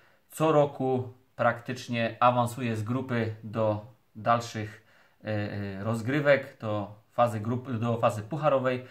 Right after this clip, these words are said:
No i myślę, że, e, tym razem będzie podobnie. Trzecie miejsce dla C S K Moskwy i czwarte, no niestety, ale myślę, że Basel nic więcej nie ugra i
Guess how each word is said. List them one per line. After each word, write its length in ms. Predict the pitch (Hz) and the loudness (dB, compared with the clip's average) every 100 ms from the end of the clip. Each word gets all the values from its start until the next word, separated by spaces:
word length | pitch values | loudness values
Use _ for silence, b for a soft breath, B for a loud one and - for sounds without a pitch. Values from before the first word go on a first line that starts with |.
| B B B B | B B B B
No 80 | 135 | -8
i 100 | 139 | -4
myślę, 400 | 135 131 135 123 | -4 -4 2 2
że, 300 | 113 117 110 110 - _ _ | 4 6 4 2 -16 _ _
e, 320 | - 107 107 104 | -8 -2 -2 -2
tym 220 | 131 123 | -2 2
razem 300 | 120 110 107 | 4 2 -2
będzie 280 | 110 104 98 | -2 -4 -6
podobnie. 720 | 143 147 139 123 123 117 - b b b b b b b b b b _ _ _ _ - | -4 0 2 2 2 0 -2 b b b b b b b b b b _ _ _ _ -6
Trzecie 320 | 220 220 208 | -2 0 2
miejsce 560 | 190 180 - 160 147 117 B B B B | 0 -2 2 8 8 8 B B B B
dla 300 | 117 113 107 | 2 2 2
C 180 | 147 | -2
S 140 | 123 - | -2 0
K 120 | 113 | 0
Moskwy 680 | 113 135 - - 120 113 110 | 2 0 -2 -6 -4 -4 -6
i 280 | 113 107 101 - - | -6 -6 -6 -10 -8
czwarte, 480 | - 117 110 113 | 4 4 4 -2
no 280 | 110 101 95 - _ _ _ _ | -4 -4 -6 -12 _ _ _ _
niestety, 560 | 107 107 - 123 117 - | -8 -8 -6 -6 -4 0
ale 300 | 107 104 101 - b b b b b _ | 2 2 -4 -8 b b b b b _
myślę, 340 | 107 113 113 107 | -8 -6 -4 -4
że 140 | 101 | -4
Basel 500 | 101 117 113 110 104 101 - _ _ _ _ _ _ _ - | 4 6 6 4 2 -2 -10 _ _ _ _ _ _ _ -6
nic 200 | 123 117 | -4 -2
więcej 340 | 120 117 110 | -2 -2 -4
nie 140 | 107 | -4
ugra 420 | 113 123 117 113 101 | -4 0 6 6 6
i 260 | 104 101 | -2 -4